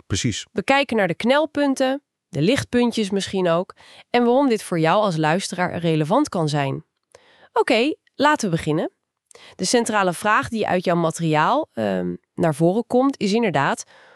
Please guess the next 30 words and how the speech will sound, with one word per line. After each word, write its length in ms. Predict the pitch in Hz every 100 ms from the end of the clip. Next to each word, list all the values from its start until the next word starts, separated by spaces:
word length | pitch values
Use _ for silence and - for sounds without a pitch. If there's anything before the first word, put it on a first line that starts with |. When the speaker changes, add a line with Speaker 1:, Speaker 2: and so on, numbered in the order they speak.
| _
Speaker 2:
hoe 200 | 220 285
kan 180 | 285 240
een 140 | 175
technologisch 920 | - 240 214 190 190 254 302 285 277 - _
zo 380 | - 165 202 294
vooruitstrevend 840 | 330 220 190 180 - 170 156 143 139
land, 420 | 143 220 427 -
Duitsland 480 | - 143 147 - 202
dus, 240 | 208 277 - - - _
deze 320 | - 247 240
digitale 540 | 170 196 - 175 156 151
achterstand 600 | - - 170 - 160 170
oplopen? 680 | 381 392 160 127 - 131 143
Speaker 1:
Ja, 300 | - 98 95 76 _
de 120 | -
bronnen 320 | 87 120 139
wijzen 300 | 123 127 127
op 60 | 110
een 160 | 95 92
mix 240 | 135 -
van 140 | 131
factoren, 580 | 113 104 - 110 110 120 - - - - -
hè, 180 | 104 123
van 240 | - 117
heel 160 | 104 139
concrete 520 | - 101 123 151 143
dingen 260 | 113 110 98
zoals 260 | 98 85
infrastructuurproblemen 1300 | - 147 175 156 - 139 - 156 - 135 135 139 160 185 - - _
tot, 380 | - 120 -